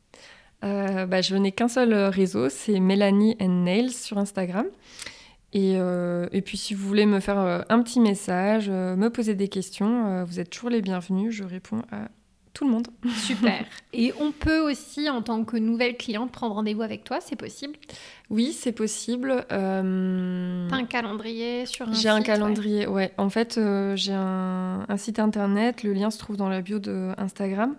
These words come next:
Speaker 1: À savoir que, euh, bah, mes petites clientes, j'essaye quand même de, de, de les chérir. Donc, euh, mes régulières, elles ont toujours la priorité pour prendre rendez-vous. Et quand il reste de la place, bah, j'ouvre le calendrier, euh,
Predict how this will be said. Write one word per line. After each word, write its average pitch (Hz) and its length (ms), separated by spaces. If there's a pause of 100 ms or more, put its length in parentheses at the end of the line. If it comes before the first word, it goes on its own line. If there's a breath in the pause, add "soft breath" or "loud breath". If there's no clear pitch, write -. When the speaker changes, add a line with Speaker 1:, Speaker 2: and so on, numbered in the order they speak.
(460 loud breath)
Speaker 1:
À - 100
savoir 214 360
que, - 120
euh, 196 260
bah, 185 180
mes 185 140
petites - 260
clientes, 214 480
j'essaye 185 340
quand 190 160
même 196 220
de, 185 400 (720 loud breath)
de, 185 480 (560)
de 185 120
les 180 140
chérir. 220 560
Donc, 196 320
euh, 185 340
mes 190 160
régulières, 196 520
elles 185 180
ont 175 60
toujours 202 200
la 190 120
priorité 185 500
pour - 140
prendre 185 300
rendez-vous. 185 560
Et 190 100
quand 170 240
il 185 40
reste 180 200
de 185 60
la 160 120
place, 196 380
bah, 185 120
j'ouvre 175 320
le 175 100
calendrier, 175 640
euh, 175 40